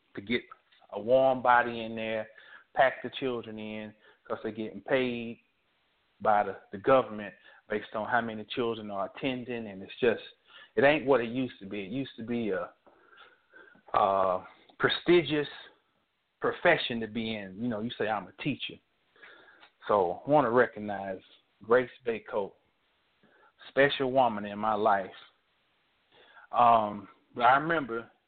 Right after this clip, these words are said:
she had me do that "I have a dream" speech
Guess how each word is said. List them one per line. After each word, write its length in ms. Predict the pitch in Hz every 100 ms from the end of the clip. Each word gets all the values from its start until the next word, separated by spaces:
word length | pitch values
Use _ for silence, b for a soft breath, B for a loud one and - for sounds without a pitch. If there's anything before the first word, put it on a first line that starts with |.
| -
she 120 | 139
had 280 | 135 131 120
me 140 | 120 113
do 220 | 131 123
that 200 | 113 104 -
"I 160 | 107 123
have 200 | 123 113
a 80 | 101
dream" 360 | 117 123 113 107
speech 320 | - 110 92